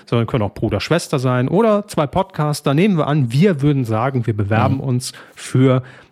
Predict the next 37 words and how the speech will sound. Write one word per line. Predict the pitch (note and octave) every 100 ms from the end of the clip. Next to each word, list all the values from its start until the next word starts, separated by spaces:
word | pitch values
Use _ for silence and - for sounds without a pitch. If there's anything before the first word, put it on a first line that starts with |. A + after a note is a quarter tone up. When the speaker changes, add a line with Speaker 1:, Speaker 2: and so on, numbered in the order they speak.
| -
Speaker 1:
ähm, | A#2 A2 G#2+ G#2+ G#2+ - _ _ _ _ _ -
äh, | B2+ G2+
Doppelt | G2+ A2 B2 -
kocht | A2+ - -
besser. | B2+ G3+ B3 - - - - - - E3+
Und | - D3 D3+ D#3 -
es | C3
muss | F3 G3+
immer | D3 B2+
einer | C3 F#3 F#3+
sein, | E3+ D#3 C#3
in | A#2+
dem | A#2+
Fall | A#2+ G#2
wären | G2+ F#2
Sie | A2+ G3
das, | G3 G3 -
der | A2
sagt, | G#2+ A#2 B2+ - _ -
„Ja, | A2+ G#2+ G#2+ G3 A3 - -
also | C3 C3 C#3+ -
ich | E3+ -
kann | - C3 C#3+
schon | - E3
kochen“, | E3+ C3+ - - - _
ne? | C#3 A3+ - _ _ _ - _ G#2+
So. | D#2
Speaker 2:
Ja. | - _ _ _ _ _ - - - _ -
Speaker 1:
Und | F3
es | G3
muss | F3+ G#3
einen | C#3 F3+
Dödel | F#3 F#3 E3+
geben, | F3+ F3
der | C#3
sagt, | C#3 F3+ - - F3+ - - - - - -
„Also | - B2 A#2+ G#2+